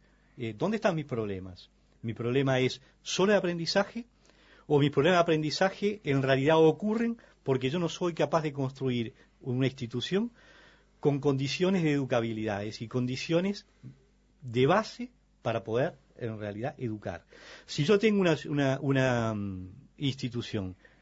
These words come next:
permanentemente en conflicto, ¿verdad? Donde el clima, ¿verdad? Es un clima de falta de sosiego, de falta de cordialidad, de un clima, eh, digamos, este, amigable,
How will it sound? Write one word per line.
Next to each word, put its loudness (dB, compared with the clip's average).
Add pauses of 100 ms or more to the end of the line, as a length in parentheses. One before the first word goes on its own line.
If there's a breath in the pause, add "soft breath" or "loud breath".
(220 soft breath)
permanentemente 2
en 2
conflicto, -4 (560)
¿verdad? -12 (420 soft breath)
Donde 4
el 0
clima, 0 (420)
¿verdad? -4
Es -2
un 2
clima 0
de 4
falta 2
de 2
sosiego, 2 (300 loud breath)
de -2
falta 2
de 0 (360)
cordialidad, 2
de 0
un -2
clima, 0 (220 soft breath)
eh, 0
digamos, 0
este, 0
amigable, 4